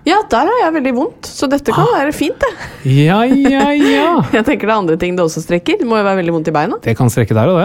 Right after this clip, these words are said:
Speaker 2: Har ikke du vært stiv der også?
Speaker 1: <laughs> Jo, jeg er stiv overalt, jeg.
Speaker 2: Yes. Så det var ikke, det var ikke braksuksess med Core Amour.
Speaker 1: <laughs> Nei.
Speaker 2: Men, eh, double act, hva sier fruen?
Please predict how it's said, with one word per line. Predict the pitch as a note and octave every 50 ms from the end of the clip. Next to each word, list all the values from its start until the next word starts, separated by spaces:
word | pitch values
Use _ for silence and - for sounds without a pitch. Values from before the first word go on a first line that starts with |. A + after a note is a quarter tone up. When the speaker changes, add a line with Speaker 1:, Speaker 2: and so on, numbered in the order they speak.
| B3+ C4
Speaker 2:
Har | A#3 E3 D3+
ikke | G3+ F#3
du | E3
vært | D#3+ -
stiv | - D3+ C#3
der | C3+ B2+ B2+
også? | C#3+ G3 C4 - - - - -
Speaker 1:
<laughs> | - C4 C4+ C#4
Jo, | A#3 A3+ A3+ - C#4+ -
jeg | - B3 B3
er | - - G3+
stiv | - - - G3+ F3+ D3+ D#3
overalt, | D3+ D#3 C#3 C3+ - - - A2+
jeg. | - _ _ _ - A#2+
Speaker 2:
Yes. | A2 - - - - - -
Så | - E3+ F3+
det | G3
var | F3+ D#3+
ikke, | - - F#3+ F3+ F3 F3 E3 -
det | D#3+ D#3 D#3
var | C#3+ -
ikke | F3+ F3 F3
braksuksess | E3 C#3 A2 - - - A2+ - - C#3 C#3+
med | D3 C3+
Core | - - C3 B2+ C3+ C#3+ - -
Amour. | C3+ C3 C#3 E3 B3+ D4 C#4+ - - - -
Speaker 1:
<laughs> | B3+ - - D#4 - -
Nei. | A3+ B3 D#4 G#4+ - - - - - - D#3 D#3+
Speaker 2:
Men, | F3+ G3 G3
eh, | F#3+
double | F3+ E3+ D#3+ D#3+ E3+
act, | G3+ C4+ - - - - - -
hva | D3+ D#3+
sier | - F#3 D3+ D3 D#3 D#3+ D#3+ D#3+ D3+
fruen? | E3+ D#3+ E3+ A3 A#3+